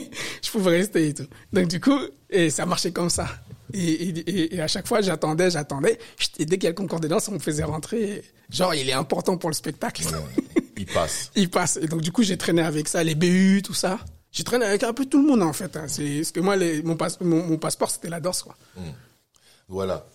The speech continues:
Speaker 2: on arrive à la danse. Il y a les équipes des grands, des quartiers, du, les, les, les bandes de gangs de l'époque, les premiers, les gros. En même temps, toi, tu danses en parallèle, tu t'intéresses de plus en plus à la musique, tu te déplaces jusqu'à chez nous dans le neuf quatre.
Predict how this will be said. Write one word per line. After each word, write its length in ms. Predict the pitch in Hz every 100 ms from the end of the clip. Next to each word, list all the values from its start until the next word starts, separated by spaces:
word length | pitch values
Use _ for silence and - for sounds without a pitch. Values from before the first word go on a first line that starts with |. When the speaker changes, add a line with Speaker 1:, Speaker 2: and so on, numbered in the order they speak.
| _
Speaker 2:
on 100 | 80 87
arrive 260 | 82 85
à 40 | 82
la 120 | 80
danse. 500 | 78 110 135 123 - 147 - - - -
Il 60 |
y 80 | 87
a 0 |
les 240 | 85 87 80
équipes 320 | 82 - 78
des 140 | 76 82
grands, 360 | 87 113 120
des 120 | 101
quartiers, 540 | 82 95 - - 107 110
du, 460 | 78 78 76 78
les, 180 | 71 76 - - - 78
les, 100 | 80
les 140 | 80
bandes 340 | 80 82 90 80
de 80 | 82
gangs 340 | 92 120 117 - - 69
de 100 | 78
l'époque, 480 | 76 73 110 113 -
les 80 |
premiers, 400 | 80 - 85 95
les 140 | 104 78
gros. 360 | 73 87 120 123 - - -
En 100 | 87
même 180 | 90 92
temps, 160 | 101
toi, 160 | - 87
tu 160 | -
danses 460 | 82 92 92 - -
en 240 | 87 82 76
parallèle, 680 | 82 76 80 92 120 127 127 -
tu 100 | -
t'intéresses 480 | - 85 - 82 82
de 60 | 78
plus 220 | - 85
en 40 |
plus 240 | 78 87 82
à 60 |
la 100 | 78
musique, 460 | 80 82 98 123 123
tu 120 | -
te 60 | 71
déplaces 420 | 82 82 92 80
jusqu'à 320 | 95 - 85
chez 160 | 80 80
nous 140 | 82
dans 100 | 78
le 60 | 76
neuf 200 | 76 -
quatre. 220 | - 123